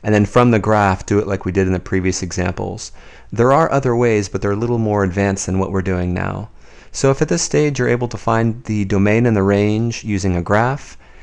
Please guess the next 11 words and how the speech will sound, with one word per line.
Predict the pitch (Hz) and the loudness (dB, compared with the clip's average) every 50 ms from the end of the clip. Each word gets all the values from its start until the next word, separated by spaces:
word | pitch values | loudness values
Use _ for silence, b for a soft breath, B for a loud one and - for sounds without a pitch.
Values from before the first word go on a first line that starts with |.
| b b b b - | b b b b 0
and | 107 101 101 | 2 4 4
the | 98 | 4
domain | 90 92 90 87 92 95 98 107 113 123 135 143 143 120 | 2 0 0 0 2 2 2 2 2 2 2 2 2 2
when | 98 95 | 2 2
you're | 95 95 | 0 0
just | 90 110 101 - - - | 0 -2 -4 -4 -2 0
given | 110 104 104 107 | 0 2 2 2
the | 98 90 | 0 0
function | - - - 98 101 110 - - 120 113 104 | 0 0 0 2 2 0 0 -2 -2 0 0
like | 95 90 92 - - | -2 -4 -6 -4 -2
this, | - 98 117 165 190 - - - - - - | 0 0 0 0 -2 -6 -8 -10 -10 -12 -14